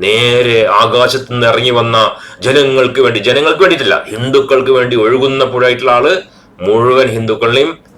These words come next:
ദാരിദ്ര്യത്തിന്റെ കൊടുമുടിയിലാണ് എത്തിച്ചിട്ട് പട്ടിണിയുണ്ടാക്കി. അതുകൊണ്ടാണ് ഇന്ത്യ പട്ടിണിയുടെ കാര്യത്തിൽ ഏറ്റവും, ലോകത്ത് തന്നെ നൂറ്റി ഇരുപത്തി ഒന്നാം സ്ഥാനാണ് പട്ടിണിയുടെ കാര്യത്തില്. അതേസമയം സൊമാലിയ,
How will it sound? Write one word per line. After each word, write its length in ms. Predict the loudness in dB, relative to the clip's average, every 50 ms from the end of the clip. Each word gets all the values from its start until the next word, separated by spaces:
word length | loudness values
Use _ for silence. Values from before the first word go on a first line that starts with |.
| -20 -20 -20 -8 -4 0
ദാരിദ്ര്യത്തിന്റെ 840 | 0 2 2 2 2 2 0 0 0 0 0 0 0 -2 -2 0 -2 -2 -2 -4
കൊടുമുടിയിലാണ് 720 | -4 -4 -4 -2 -2 -2 0 0 0 0 2 2 2 2 0 -2
എത്തിച്ചിട്ട് 300 | -2 -4 -4 -4 -4 -6 -10 -8 -2 0
പട്ടിണിയുണ്ടാക്കി. 960 | 0 0 0 -2 -8 -8 _ 0 0 2 2 2 2 2 2 0 0 -4 -10 -14 -16 _ _ _ _ _ -6 -4
അതുകൊണ്ടാണ് 540 | -2 0 0 0 0 2 2 2 2 2 2 0 -2
ഇന്ത്യ 220 | -4 -2 0 0 0 0 0
പട്ടിണിയുടെ 500 | -2 -2 0 -2 -2 -4 -2 0 0 0 2 2
കാര്യത്തിൽ 320 | 2 2 2 0 -2 -4 -4 -2 0 0
ഏറ്റവും, 440 | -2 -2 -4 -8 -4 0 0 0 0 0 -2 0 2
ലോകത്ത് 400 | 2 4 4 4 2 2 2 0 2 0
തന്നെ 260 | -2 0 0 0 0 0 0 0 0
നൂറ്റി 320 | 0 0 -2 -2 -4 -6 -4 -2 -2
ഇരുപത്തി 360 | 0 2 0 0 0 -2 -2 -2 0
ഒന്നാം 220 | 0 0 0 0 -2 -2
സ്ഥാനാണ് 440 | -2 -2 -2 0 0 -2 -2 -4 -8 -12 -18 _ _ _ 0
പട്ടിണിയുടെ 540 | 0 0 0 -2 -4 -4 -2 0 2 2 2 4
കാര്യത്തില്. 380 | 2 2 0 -2 -4 -6 -8 -8 -10 -14 _ _ _ _ -6 -4 -2
അതേസമയം 380 | 0 2 0 2 0 -2 -2 -2 -2
സൊമാലിയ, 420 | -2 -2 0 2 2 2 2 2